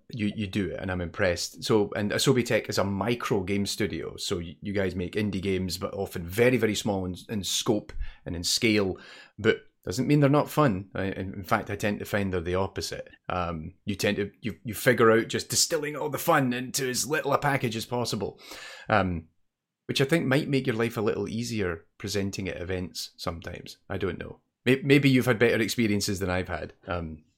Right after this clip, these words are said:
over the years. Uh, so yeah, just to kind of quickly fill everyone in, if you're not familiar, that the Branching Factor, it's a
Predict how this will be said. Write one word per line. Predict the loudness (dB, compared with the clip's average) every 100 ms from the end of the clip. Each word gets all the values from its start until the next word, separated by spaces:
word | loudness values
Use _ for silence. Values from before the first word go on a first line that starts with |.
| _ _ _ _ -12 -8
over | -6
the | -6
years. | -6 -6 -8 -14 -18 -16 -16 -8 2
Uh, | 2 2 0
so | 4
yeah, | 6 6
just | 6 2
to | 4
kind | 4
of | 4
quickly | 2 2
fill | 6 6
everyone | 6 4 4
in, | 4 4
if | 2
you're | 0
not | -2
familiar, | 0 2 4 4 2
that | 0 -2
the | -4 -2
Branching | 0 0 0 -2
Factor, | -2 -2 -2 -2
it's | -4
a | -10